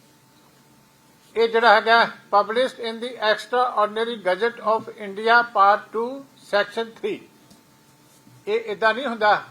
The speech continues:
ਵੀ ਪਾਰਟੀਆਂ ਹਵਾ 'ਚ ਨਹੀਂ ਬਣ ਜਾਂਦੀਆਂ। ਇਹਦੇ ਵਿੱਚ ਕੀ ਲਿਖਿਆ ਹੈ? "Whereas the ਸ਼੍ਰੋਮਣੀ ਅਕਾਲੀ ਦਲ is a recognized state party in the state of Punjab and the symbol scales,"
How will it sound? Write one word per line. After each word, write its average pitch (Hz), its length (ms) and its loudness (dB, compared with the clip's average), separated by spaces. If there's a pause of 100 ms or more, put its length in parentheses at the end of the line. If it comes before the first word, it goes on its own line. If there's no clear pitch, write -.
ਵੀ 196 80 -12
ਪਾਰਟੀਆਂ 185 420 0
ਹਵਾ 175 200 -2
'ਚ 196 100 -8
ਨਹੀਂ 240 120 -10
ਬਣ 208 180 -4
ਜਾਂਦੀਆਂ। 165 260 -10 (1600)
ਇਹਦੇ 220 180 2
ਵਿੱਚ 254 180 -4
ਕੀ 254 180 -10
ਲਿਖਿਆ 254 320 4
ਹੈ? 285 80 4
"Whereas 247 760 2
the 269 220 4
ਸ਼੍ਰੋਮਣੀ 226 720 0 (140)
ਅਕਾਲੀ 220 340 0
ਦਲ 247 320 4 (260)
is 226 240 -2
a 277 220 4 (960)
recognized 254 1120 4
state 220 480 0
party 214 480 2 (200)
in 226 120 -4
the 226 140 4
state 196 460 -6
of 208 60 -4 (120)
Punjab 185 420 4 (1300)
and 226 280 4
the 262 160 6
symbol 214 560 -2
scales," 247 580 2